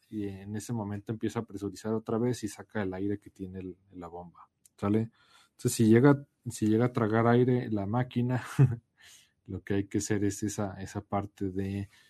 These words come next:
a la salida aflojas la manguera, activas el grupo, empieza a chisguetear, inmediatamente le cierras, ¿ok? <laughs> Espero que haya clara la respuesta, Erika. Dice Hernández, "Muchas veces la publicidad tiene mucho que ver. Yo hace tres años no tenía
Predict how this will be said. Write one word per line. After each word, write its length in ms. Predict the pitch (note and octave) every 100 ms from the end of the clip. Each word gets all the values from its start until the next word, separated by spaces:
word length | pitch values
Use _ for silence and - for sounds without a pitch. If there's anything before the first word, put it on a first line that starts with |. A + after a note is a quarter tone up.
| _ _ _ - A2
a 220 | G#2 G#2+
la 140 | G#2
salida 400 | G2+ G#2+ A2+ B2
aflojas 340 | B2 B2+ A#2+ B2
la 80 | A2
manguera, 520 | G2+ G2+ B2+ C3+ C3+ G#2+
activas 400 | A2 - B2+ B2
el 120 | A2+
grupo, 280 | A#2+ C3 D3
empieza 260 | B2+ A#2+ C3
a 60 |
chisguetear, 720 | B2+ A2 G#2 F#2+ C3 D3 E3+
inmediatamente 800 | A#2 G#2+ G#2 G#2 A#2 A2+ G#2+ A#2+
le 100 | G#2
cierras, 560 | F#2+ G#2+ F#2+ D#2+ - _ _ _ _
¿ok? 220 | G2 - C#3 C3+ - -
<laughs> 320 | C3+ A2+ - _ - - - _ -
Espero 260 | G#2 A#2+ B2+
que 100 | C3
haya 100 | C3
clara 260 | C3+ C3+ C3+
la 140 | A#2
respuesta, 920 | G#2+ - C3+ - D3+ D3 D3 D3 C#3+
Erika. 420 | D3 E3+ F3+ F#3 - _ _ - _ _ _
Dice 220 | A#2 -
Hernández, 560 | A#2 A2 A2+ A2+ G#2+ F#2+
"Muchas 340 | A2 A2+ C3
veces 240 | B2+ - C3+
la 80 | A#2
publicidad 400 | A2+ G2 A2+ A#2
tiene 200 | B2 B2
mucho 280 | B2+ B2+
que 100 | -
ver. 200 | G#2+ A2+
Yo 100 | A#2
hace 180 | A#2 A#2+
tres 280 | A#2 B2 -
años 200 | B2 B2+
no 140 | B2
tenía 480 | B2 B2 B2 A#2+ A#2